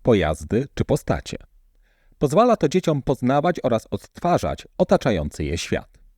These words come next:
Cele edukacyjne zestawu obejmują umiejętność komunikacji, dzielenia się pomysłami i współpracy w grupie,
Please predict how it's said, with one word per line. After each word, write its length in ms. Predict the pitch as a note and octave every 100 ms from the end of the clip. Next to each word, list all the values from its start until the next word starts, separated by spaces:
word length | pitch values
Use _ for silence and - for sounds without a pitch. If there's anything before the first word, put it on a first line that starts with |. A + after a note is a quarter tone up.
| _ -
Cele 300 | - E3+ D3
edukacyjne 720 | A2+ G#2 - F2 E3 G3+ A2
zestawu 600 | F2 D#2+ - C2+ F2+ E2+ -
obejmują 500 | G#2+ B2 B2 A#2 G#2+
umiejętność 600 | - B2 A2+ G#2+ - E2
komunikacji, 920 | - A#2 C#3+ B2+ - C2+ - - - _ _ _ _ -
dzielenia 380 | A#2+ C#3 E3+
się 200 | C#3 C3+
pomysłami 720 | A2+ A#2 A#2 - C3+ D#3+ A2 F2+
i 60 |
współpracy 640 | - - A2+ - C#3+ - E2+
w 60 |
grupie, 420 | E2 - - E2+